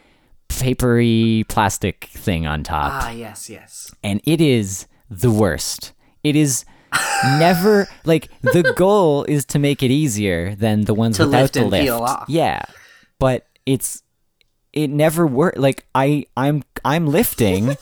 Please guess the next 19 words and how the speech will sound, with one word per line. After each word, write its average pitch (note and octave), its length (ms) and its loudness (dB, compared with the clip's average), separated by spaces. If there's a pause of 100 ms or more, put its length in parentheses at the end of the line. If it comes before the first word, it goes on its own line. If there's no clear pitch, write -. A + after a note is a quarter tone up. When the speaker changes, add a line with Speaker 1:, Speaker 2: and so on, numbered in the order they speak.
(240)
Speaker 2:
<laughs> - 320 -8
Speaker 1:
but F3+ 180 2
it's G3+ 360 0
peeling E3+ 520 0
off D3 300 -2
of B2 160 -6
the C#3 140 0
thing E3 280 0
it D#3+ 140 -2
should D#3+ 300 0
be E3 140 0
peeling D#3+ 420 0
with G#3 220 0
it. F#2 200 -2
And C#3 180 0
I'm, D3+ 420 -2 (100)
oh, C3 320 0 (100)
it's - 380 -6
truly B2+ 720 -2